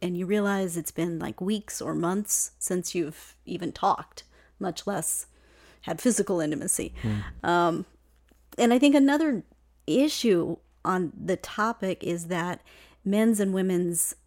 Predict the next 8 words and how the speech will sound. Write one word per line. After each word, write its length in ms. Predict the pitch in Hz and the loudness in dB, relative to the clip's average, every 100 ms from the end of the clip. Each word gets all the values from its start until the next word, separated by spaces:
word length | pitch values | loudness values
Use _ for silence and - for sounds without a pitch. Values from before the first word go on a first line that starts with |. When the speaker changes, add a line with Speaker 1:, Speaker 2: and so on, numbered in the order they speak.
| _ | _
Speaker 1:
emotional 520 | 190 190 180 - 190 151 | -2 0 0 -2 -4 -4
and 200 | 175 165 | -4 -6
physical 500 | - 180 202 - 233 | -6 -6 -6 -6 -4
needs 320 | 165 160 196 | -2 -4 -6
are 140 | - 175 | -4 -4
really 340 | 180 202 226 | -2 -2 -2
quite 380 | 220 - 151 - | -6 -8 -10 -8
different. 480 | 226 233 - 156 - | -8 -8 -8 -10 -10